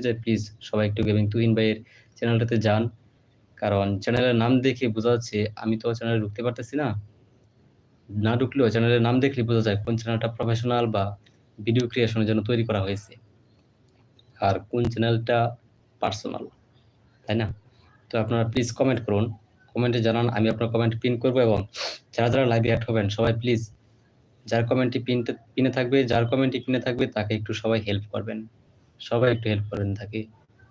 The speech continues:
তার চ্যানেলটা ঘুরে আসবেন,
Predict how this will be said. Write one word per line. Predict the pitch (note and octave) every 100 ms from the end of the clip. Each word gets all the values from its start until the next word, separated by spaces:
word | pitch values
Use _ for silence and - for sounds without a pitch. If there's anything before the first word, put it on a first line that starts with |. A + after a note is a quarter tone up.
| _ _ _ _
তার | G#2+ G#2
চ্যানেলটা | A2 A2 G#2+ A2+ A2 A2 _ _ - _ _ _ _ _ _ _ _
ঘুরে | G#2+ G#2+ A2+
আসবেন, | G#2 A2